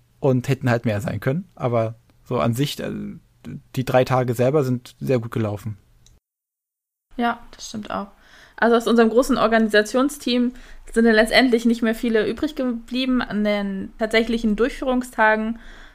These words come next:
Speaker 2: ähm, was auch daran liegt, dass wir halt schon vorher die teilnehmenden Zahlen gesehen haben, wo sich dann einige aus dem Orga-Team dann gesagt haben, „Ja, okay, dann ziehe ich mich raus an der Stelle“,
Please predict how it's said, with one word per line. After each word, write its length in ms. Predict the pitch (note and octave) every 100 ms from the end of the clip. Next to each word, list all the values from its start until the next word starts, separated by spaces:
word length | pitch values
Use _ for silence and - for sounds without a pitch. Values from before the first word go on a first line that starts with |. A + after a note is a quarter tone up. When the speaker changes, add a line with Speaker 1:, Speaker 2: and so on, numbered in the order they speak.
| -
Speaker 2:
ähm, 240 | G#3 G#3 G3+
was 140 | A3
auch 100 | A3+
daran 280 | A3 G#3 G#3
liegt, 200 | A3+ A3+
dass 140 | G#3
wir 100 | G#3
halt 160 | G3+ G3
schon 140 | G#3
vorher 200 | G#3 G#3
die 120 | G3+
teilnehmenden 880 | F#3+ A3+ A#3 A#3 A3+ A#3 A#3 A#3 A3
Zahlen 360 | A3+ A3+ A3 G#3
gesehen 360 | G#3 A3 A#3
haben, 440 | A3 G#3 G#3 G#3 - -
wo 100 | G3
sich 160 | G3+
dann 180 | G#3 F#3+
einige 420 | - F#3+ G3 F#3+
aus 140 | G3 -
dem 160 | F#3
Orga-Team 520 | - G3 G3+ G3+ G3 F#3+
dann 280 | F#3 F#3
gesagt 320 | F#3+ G3 G3+ -
haben, 140 | F#3+
„Ja, 100 | F#3+
okay, 200 | F#3+ G#3+
dann 160 | G3 F#3+
ziehe 120 | G#3
ich 100 | G#3
mich 180 | G3 -
raus 320 | A#3 C4 -
an 140 | A3
der 120 | A3+
Stelle“, 520 | A#3 - G#3+ G#3+ G#3+